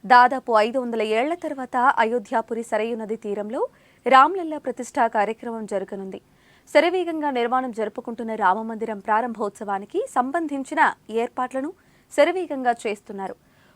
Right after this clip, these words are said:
కోట్లాది మంది కలతీర్చే విధంగా నిర్మిస్తున్న ఈ ఆలయం ఎటువంటి ప్రకృతి విపత్తు ఏర్పడినా చెక్కు చెదరకుండా నిలబడనుంది. భారతీయ సంస్కృతిని ప్రతిబింబించేలా రామాలయాన్ని నాగర శైలిలో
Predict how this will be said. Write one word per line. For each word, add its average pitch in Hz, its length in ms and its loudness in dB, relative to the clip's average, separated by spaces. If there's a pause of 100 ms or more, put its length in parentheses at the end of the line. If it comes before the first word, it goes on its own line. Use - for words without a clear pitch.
(120)
కోట్లాది 370 420 6
మంది 330 240 -2
కలతీర్చే 277 560 0
విధంగా 240 400 0
నిర్మిస్తున్న 226 560 -6 (100)
ఈ 262 180 -6
ఆలయం 311 400 0 (460)
ఎటువంటి 370 420 2
ప్రకృతి 294 500 0
విపత్తు 247 380 -6
ఏర్పడినా 262 600 0 (420)
చెక్కు 320 300 2
చెదరకుండా 254 600 0
నిలబడనుంది. 202 640 -4 (420)
భారతీయ 269 460 4
సంస్కృతిని 254 580 -6
ప్రతిబింబించేలా 240 840 -6 (380)
రామాలయాన్ని 311 680 4 (240)
నాగర 247 360 4
శైలిలో 247 420 -2